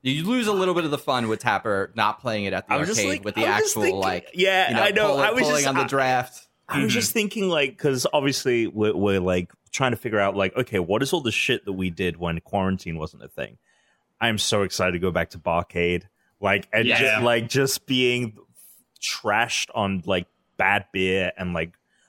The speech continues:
Speaker 2: playing Crazy Taxi at the, uh, Crazy Taxi arcade machine and playing Tapper, just going back. Oh, and I've got fucking tokens, man. Oh, I'm so stoked. <laughs>
Speaker 1: I mean, the last time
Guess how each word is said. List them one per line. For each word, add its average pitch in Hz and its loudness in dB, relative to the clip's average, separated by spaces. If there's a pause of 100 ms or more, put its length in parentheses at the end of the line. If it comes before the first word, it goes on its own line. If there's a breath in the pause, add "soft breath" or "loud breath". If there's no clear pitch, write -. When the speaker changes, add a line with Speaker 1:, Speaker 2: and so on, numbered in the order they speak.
Speaker 2:
playing 170 0
Crazy 165 0
Taxi 120 0
at 104 0
the, 107 0
uh, 110 0
Crazy 117 -2
Taxi 113 -2
arcade 104 0
machine 95 -4
and 92 -4
playing 110 -4
Tapper, 95 -4 (380)
just 113 -8
going 131 0
back. 107 0 (100)
Oh, 90 -4 (600)
and 117 2
I've 123 0
got - -4
fucking 104 -14
tokens, 135 -10
man. 135 -10
Oh, 127 -20
I'm 143 -20
so - -20
stoked. - -2 (600)
<laughs> 123 -2
Speaker 1:
I 147 0
mean, 196 0
the 196 -2
last 185 0
time 196 -2